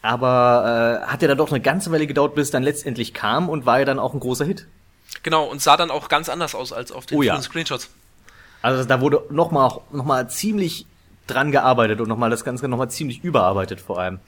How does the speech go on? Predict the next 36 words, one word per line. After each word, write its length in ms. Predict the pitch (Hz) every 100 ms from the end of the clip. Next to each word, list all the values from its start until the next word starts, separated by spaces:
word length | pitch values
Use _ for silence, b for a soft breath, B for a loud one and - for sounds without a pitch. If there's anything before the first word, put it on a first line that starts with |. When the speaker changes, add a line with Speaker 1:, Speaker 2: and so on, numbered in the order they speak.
| B B B B -
Speaker 1:
Aber 200 | 123 135
ansonsten 420 | 135 127 165 185
war 200 | 156 139
N 300 | 131 123 151
vierundsechzig, 520 | 156 147 160 165 -
wie 40 | 123
würdest 280 | 135 135 147
du 40 |
das 160 | 135 -
denn 240 | 139 131
so 120 | 131
vom, 360 | 127 120 120 117
von 220 | - 117
der 100 | 117
Erfolgs-, 540 | 107 - 165 202 - -
vom 160 | - 127
Erfolg 420 | 117 - 143 151
her 200 | 147 135
etwa 220 | 123 127
einschätzen? 520 | - 147 - - -
Weil, 260 | 110 110 113 B B -
wie, 100 | 156
ich 120 | -
beziehe 240 | 117 -
mich 120 | 156
jetzt 160 | 139 -
noch 80 | 135
mal 120 | 127
kurz 220 | 135 131
auf 100 | 135
das 140 | 135 -
Interview 380 | 135 160 160
von 100 | 160
dem 140 | 139 127
Claude 280 | 135 123 110
Moyes, 320 | 120 175